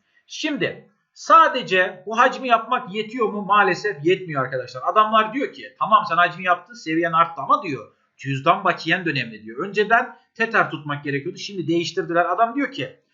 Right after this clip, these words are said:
sen vip dörde kadar geldin. E, dört bin dolar hacmini yaptın. Bir de cüzdan bakiyene bakacağız. Eğer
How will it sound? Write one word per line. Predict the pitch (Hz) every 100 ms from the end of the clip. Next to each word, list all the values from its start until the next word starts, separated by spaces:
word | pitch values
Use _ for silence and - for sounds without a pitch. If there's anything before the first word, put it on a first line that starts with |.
| _ _
sen | - 269 277
vip | 262 262
dörde | 254 262
kadar | 233 226
geldin. | 220 165 196 202 165 196 - _ _ _
E, | 143 147 147 147 143
dört | 214 226 226
bin |
dolar | 190 175
hacmini | 170 175 180
yaptın. | 180 185 - 190 185
Bir | 254
de | 226 202
cüzdan | - 208 208 254 226
bakiyene | 202 196 202
bakacağız. | 180 143 117 110 -
Eğer | 233 240 - -